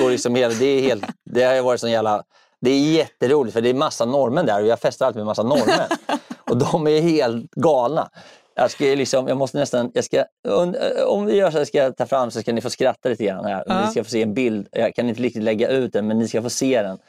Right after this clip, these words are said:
Speaker 1: Eh, hur som helst, så Marcialonga är planen,
Speaker 2: Ja.
Speaker 1: kanske Vasaloppet. Så du är alltså på väg då att bli skidåkare, eller?
Speaker 2: Nej, vi.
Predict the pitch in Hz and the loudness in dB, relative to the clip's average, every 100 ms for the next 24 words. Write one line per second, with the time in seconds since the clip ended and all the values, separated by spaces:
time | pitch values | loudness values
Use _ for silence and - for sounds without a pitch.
0 | - - - - 123 123 123 123 175 180 | -20 -20 -18 -2 2 2 2 2 0 0
1 | 180 123 110 _ - - 151 151 156 160 | 0 0 -2 _ -12 0 0 0 0 0
2 | - 165 175 208 226 220 - 143 123 139 | 2 2 2 0 0 0 2 2 2 0
3 | 185 180 180 175 143 - 151 156 113 110 | -2 -2 0 0 0 -2 0 2 0 0
4 | 107 - 123 - - - 139 135 185 233 | -2 0 -2 -2 -10 -2 -2 2 0 2
5 | 240 139 120 - 123 127 120 113 107 104 | 0 2 0 -2 -2 0 2 2 2 0
6 | 110 104 107 180 135 110 - 269 - - | -2 0 -2 0 0 0 0 0 0 -4
7 | - 190 185 190 - 208 185 185 180 156 | -8 -2 -2 -2 -10 -6 -4 -2 -6 -6
8 | 160 277 285 202 | -2 0 0 -2